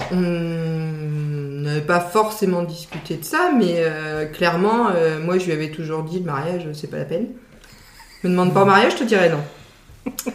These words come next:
Speaker 1: Donc
Speaker 2: Ah,
Speaker 1: ça,
Speaker 2: mais c'est réussi.
Speaker 1: Ah, c-, c'était clair. Donc, il ne m'a pas demandé en mariage.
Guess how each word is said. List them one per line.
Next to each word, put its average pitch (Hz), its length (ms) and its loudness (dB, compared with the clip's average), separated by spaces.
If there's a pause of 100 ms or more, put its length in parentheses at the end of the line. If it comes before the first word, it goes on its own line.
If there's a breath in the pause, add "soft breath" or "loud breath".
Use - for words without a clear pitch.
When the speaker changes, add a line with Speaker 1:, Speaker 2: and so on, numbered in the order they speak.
(680 loud breath)
Speaker 1:
Donc 175 100 2
Speaker 2:
Ah, - 40 0
Speaker 1:
ça, 196 100 8
Speaker 2:
mais 196 60 10
c'est 196 100 4
réussi. 226 520 2 (180)
Speaker 1:
Ah, 254 180 8
c-, 185 160 0
c'était 175 380 2
clair. 226 280 0 (960)
Donc, 190 340 2
il 233 120 6
ne 214 140 8
m'a 185 180 6
pas 208 160 4
demandé 240 380 2
en 190 60 0
mariage. 139 480 -8